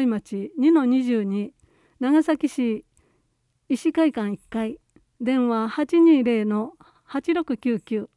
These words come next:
夜間には、ハロー九九と覚えてください。月曜から金曜の内科、耳鼻咽喉科、二十時から二十三時三十分。小児科、二十時から翌朝六時。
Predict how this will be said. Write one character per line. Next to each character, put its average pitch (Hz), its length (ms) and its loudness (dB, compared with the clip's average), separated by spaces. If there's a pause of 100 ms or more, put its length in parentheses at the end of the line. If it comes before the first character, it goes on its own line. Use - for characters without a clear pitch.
(160)
夜 294 140 -2
間 311 240 2
に 220 100 -2
は、 214 240 -6 (340)
ハ 277 160 -6
ロ 311 140 2
ー 339 60 0
九 320 240 0
九 254 320 -2 (100)
と 269 220 -2
覚 247 180 0
え 262 60 0
て 208 100 -6
く 208 80 -10
だ 202 100 -8
さ 220 140 -8
い。 220 100 -14 (760)
月 277 280 -2
曜 349 160 0
か 247 120 -2
ら 226 100 0
金 262 240 0
曜 226 180 0
の 196 300 -4 (220)
内 262 240 0
科、 262 260 -2
耳 233 180 -2
鼻 311 140 4
咽 254 140 4
喉 240 240 -2
科、 208 280 -8 (460)
二 269 160 0
十 330 180 4
時 247 100 0
か 220 120 -2
ら 214 140 -2
二 262 160 0
十 262 140 0
三 233 280 -2
時 254 160 -4
三 240 240 -2
十 226 140 0
分。 208 340 -10 (500)
小 302 280 4
児 285 120 4
科、 254 280 -6 (220)
二 269 180 2
十 330 160 4
時 262 100 -2
か 214 140 -4
ら 214 180 -4 (240)
翌 254 260 -2
朝 277 220 0
六 240 220 -2
時。 190 180 -10